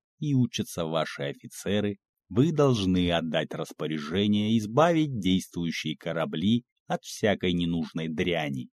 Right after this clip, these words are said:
в первую очередь якорных и самодвижущихся мин, оставив только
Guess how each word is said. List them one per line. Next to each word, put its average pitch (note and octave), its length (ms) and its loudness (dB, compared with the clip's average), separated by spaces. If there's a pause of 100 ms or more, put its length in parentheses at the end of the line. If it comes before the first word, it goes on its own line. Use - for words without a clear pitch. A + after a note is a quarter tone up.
в - 140 -20
первую D#3+ 460 2
очередь C#3 520 0 (220)
якорных C#3 680 4
и G#2+ 40 0
самодвижущихся F#2 1040 0
мин, E2 400 2 (360)
оставив C3+ 560 4
только F#2 400 0